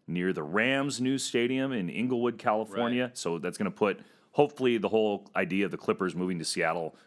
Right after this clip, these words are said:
Speaker 1: to rest. But he, you know, he started up a website for data, and, and he's doing a lot of different, uh, interesting things, speaking out about the income tax. But he did talk about soto and Key Arena on K U O W and said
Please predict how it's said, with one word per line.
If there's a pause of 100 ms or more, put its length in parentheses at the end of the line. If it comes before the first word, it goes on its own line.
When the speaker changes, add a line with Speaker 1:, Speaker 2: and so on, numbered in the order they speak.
(140)
Speaker 1:
to
rest. (320)
But (500)
he,
you
know,
he
started
up
a
website
for
data,
and,
and
he's
doing
a
lot
of
different, (100)
uh,
interesting
things,
speaking
out
about
the (200)
income
tax. (440)
But
he
did
talk
about (280)
soto (120)
and
Key
Arena (540)
on
K
U
O
W
and
said